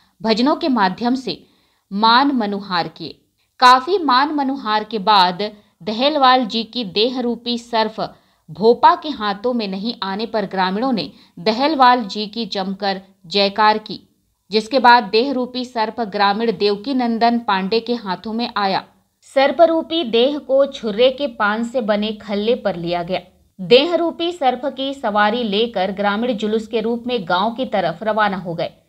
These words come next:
जगह जगह ग्रामीणों ने सवारी के दर्शन किए। सवारी पूरे तलवास गांव में घूमती हुई दहलवाल जी के स्थानक पर पहुंची। इस दौरान श्रद्धालुओं द्वारा लगाए जयकारों से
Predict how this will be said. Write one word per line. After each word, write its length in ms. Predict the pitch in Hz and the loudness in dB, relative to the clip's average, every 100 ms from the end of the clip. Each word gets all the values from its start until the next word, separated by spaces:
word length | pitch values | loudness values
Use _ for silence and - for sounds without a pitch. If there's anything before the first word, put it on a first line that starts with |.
| _ _ - | _ _ -8
जगह 320 | 165 220 262 | 0 4 4
जगह 300 | 262 254 285 | 4 4 2
ग्रामीणों 500 | 220 214 208 220 262 | 4 0 0 0 -2
ने 200 | 214 202 | -2 -4
सवारी 460 | 202 214 208 202 233 | -6 -2 0 0 -2
के 120 | 240 | -4
दर्शन 400 | 196 185 - 185 | -2 -4 -6 -8
किए। 320 | 185 165 - _ _ _ _ | -10 -12 -16 _ _ _ _
सवारी 420 | - 233 233 233 269 | 2 4 4 4 -2
पूरे 420 | 269 226 208 220 | -6 -4 -2 -2
तलवास 580 | 220 214 202 220 233 - | -2 -4 0 0 0 -4
गांव 180 | 208 202 | -2 -2
में 200 | 214 190 | -2 -6
घूमती 400 | 165 202 196 262 | -6 -4 -4 -6
हुई 360 | 262 214 233 - _ - | -4 -4 -6 -10 _ -8
दहलवाल 600 | 170 214 269 302 247 247 | -4 2 2 4 4 4
जी 240 | 240 208 233 | 2 -4 -6
के 240 | 233 214 | -4 -6
स्थानक 500 | 208 - 202 196 202 | -6 -10 -8 -6 -6
पर 120 | 208 214 | -6 -8
पहुंची। 520 | 208 190 - 175 - _ _ _ _ - | -8 -10 -10 -14 -16 _ _ _ _ -6
इस 160 | 214 | -4
दौरान 300 | 196 208 220 | 0 2 2
श्रद्धालुओं 720 | 269 262 220 202 214 214 220 | 0 -2 -2 0 -2 -2 -2
द्वारा 400 | 214 214 214 - - _ _ _ _ - | 0 2 2 0 -8 _ _ _ _ -4
लगाए 440 | 208 214 247 302 | 0 2 4 4
जयकारों 580 | 277 240 220 220 202 233 | 4 2 2 2 0 0
से 360 | 226 196 156 | -4 -10 -12